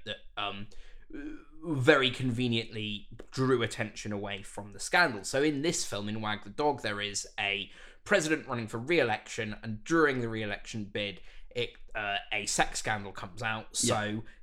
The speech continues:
Speaker 1: they invent a fictional war with Albania.
Speaker 2: Yeah.
Speaker 1: And the war is actually produced by a film producer played by Dustin Hoffman.
Speaker 2: Yeah.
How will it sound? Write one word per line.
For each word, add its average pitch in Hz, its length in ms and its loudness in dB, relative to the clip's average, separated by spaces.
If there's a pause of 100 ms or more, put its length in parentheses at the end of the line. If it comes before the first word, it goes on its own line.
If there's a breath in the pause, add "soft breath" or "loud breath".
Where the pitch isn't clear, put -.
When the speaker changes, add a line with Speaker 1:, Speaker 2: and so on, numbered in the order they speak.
(100)
Speaker 1:
they 127 160 4
invent 117 300 0
a - 40 -10
fictional 165 880 4
war 113 260 4
with 104 140 0
Albania. 95 480 -2 (220)
Speaker 2:
Yeah. - 140 2 (320)
Speaker 1:
And 120 180 6
the 120 60 4
war 139 520 4
is 123 160 0
actually - 320 -4
produced - 1120 -2
by 98 420 0 (120)
a 110 40 -4
film 117 340 0
producer 98 400 -6
played 92 220 -6
by 95 100 -4
Dustin 98 280 -10
Hoffman. - 280 -12 (200)
Speaker 2:
Yeah. 127 180 2